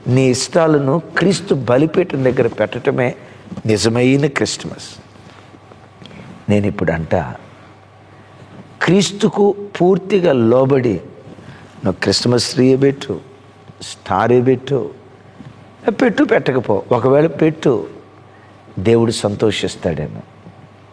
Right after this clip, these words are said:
క్రీస్తుకు నువ్వు లోబడకుండా, "నా త్రాగుడు త్రాగుడే, నా దురలవాట్లు దురలవాట్లే, నా వ్యసనాలు వ్యసనాలేనని" నీ ఇష్టానుసారంగా చిందులేసి, అక్రమంగా బ్రతికి, అపవిత్రతలో బ్రతికి,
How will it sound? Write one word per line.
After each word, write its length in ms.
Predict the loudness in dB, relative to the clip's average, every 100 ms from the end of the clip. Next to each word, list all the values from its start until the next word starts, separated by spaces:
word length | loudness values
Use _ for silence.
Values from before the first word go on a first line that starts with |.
| -20 -20 -20 -20 -20 -6
క్రీస్తుకు 560 | 2 4 2 2 0 2
నువ్వు 200 | 2 4
లోబడకుండా, 920 | 4 2 2 2 2 -2 0 0 -2 -6 -6
"నా 160 | -2 -2
త్రాగుడు 520 | 0 0 2 2 0
త్రాగుడే, 580 | -2 0 0 2 0 -2 -8 -20 -20 -20 -16 -4
నా 140 | -2
దురలవాట్లు 760 | 0 0 2 4 4 2 2 -2
దురలవాట్లే, 840 | 0 2 2 2 0 0 0 0 -4 -20 -20 -14 -2
నా 120 | 0
వ్యసనాలు 680 | 0 0 0 0 2 2 4
వ్యసనాలేనని" 1000 | 2 0 -2 0 2 2 2 0 -2 -4 -10 -18 -18 -12 -2
నీ 260 | 2 4
ఇష్టానుసారంగా 960 | 2 0 0 0 0 0 0 2 2 0
చిందులేసి, 960 | 0 -2 -2 2 4 4 0 0 0 -2 -16 -20 -8 -8
అక్రమంగా 600 | -6 0 2 2 2 0
బ్రతికి, 480 | 2 0 -2 0 0
అపవిత్రతలో 760 | 2 0 0 -2 -4 0 0
బ్రతికి, 580 | 0 0 -2 -2 0